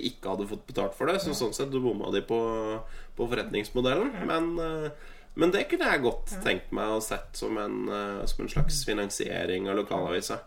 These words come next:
Speaker 2: Ja. Har vi, unnskyld, har vi tid til en liten sak til fra Brunsvika Nett?
Speaker 1: Ja, er det flere saker fra
Speaker 2: Jeg har
Speaker 1: Brunsvika, så
Speaker 2: funnet,
Speaker 1: kjører vi
Speaker 2: ja,
Speaker 1: på.
Speaker 2: jeg har funnet en sak fra i dag, faktisk.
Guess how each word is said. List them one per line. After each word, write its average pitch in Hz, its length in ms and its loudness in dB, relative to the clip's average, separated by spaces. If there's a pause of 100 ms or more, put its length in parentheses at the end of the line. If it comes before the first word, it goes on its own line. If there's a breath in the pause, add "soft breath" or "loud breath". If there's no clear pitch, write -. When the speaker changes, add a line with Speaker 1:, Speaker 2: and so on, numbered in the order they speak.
(100)
Speaker 2:
Ja. 165 140 -8 (340 loud breath)
Har 127 240 8
vi, 156 120 0 (120)
unnskyld, 196 380 4
har 110 240 6
vi 151 100 6
tid 113 340 -2
til 147 100 4
en 160 120 0
liten 147 560 8
sak 131 380 6
til 117 180 2
fra 139 160 2
Brunsvika 135 480 2
Nett? - 340 -8 (300)
Speaker 1:
Ja, 62 260 0 (120)
er 87 40 0
det 92 140 0
flere 87 320 0
saker 107 240 -2
fra - 60 -4
Speaker 2:
Jeg 127 120 4
har 120 60 4
Speaker 1:
Brunsvika, 120 440 4
så - 100 0
Speaker 2:
funnet, 104 220 2
Speaker 1:
kjører 120 360 6
vi 120 60 6
Speaker 2:
ja, 123 60 6
Speaker 1:
på. - 60 0
Speaker 2:
jeg 131 80 4
har 160 100 2
funnet 127 440 0
en 185 100 0
sak 156 280 2
fra 151 140 2
i 165 40 4
dag, 139 360 2
faktisk. - 480 0